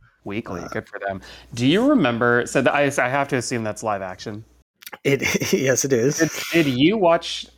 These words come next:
Speaker 1: the very good, I think Paul Dini created Cartoon Network show that was not a cartoon, Tower Prep?
Speaker 2: I did not watch that.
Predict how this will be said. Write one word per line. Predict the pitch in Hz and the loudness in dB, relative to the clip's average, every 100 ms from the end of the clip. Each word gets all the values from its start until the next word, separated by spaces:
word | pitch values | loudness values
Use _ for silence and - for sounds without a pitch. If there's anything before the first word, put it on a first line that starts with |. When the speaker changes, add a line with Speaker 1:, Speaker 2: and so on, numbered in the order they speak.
| _ | _
Speaker 1:
the | 123 127 | -8 -6
very | 110 104 120 135 139 | -4 -2 0 2 -2
good, | 101 113 110 101 90 92 _ _ _ _ _ | -2 -2 -2 -2 -8 -16 _ _ _ _ _
I | 131 | -6
think | 120 135 - | -4 -6 -8
Paul | - 127 127 117 | -4 0 0 -2
Dini | 113 110 117 113 | -8 -8 -8 -8
created | 123 113 113 113 117 113 107 120 110 | -8 -6 -6 -4 -4 -6 -12 -16 -16
Cartoon | - 120 110 120 | -4 -2 -2 -4
Network | 113 117 113 | -4 -4 -6
show | - 123 117 117 | -2 0 2 0
that | 120 107 | -2 -4
was | 107 | -6
not | 104 104 | -6 -6
a | |
cartoon, | 101 - 101 113 107 107 107 - | -4 -6 -6 -6 -6 -6 -10 -10
Tower | - 107 113 | -4 -2 -2
Prep? | 117 135 135 - - _ _ _ _ _ _ _ - - - | 0 0 0 -4 -20 _ _ _ _ _ _ _ -16 -16 -4
Speaker 2:
I | 123 | 0
did | 123 123 | 2 2
not | 127 135 113 | 4 2 2
watch | 95 - - | -2 -4 -10
that. | - - | -12 -14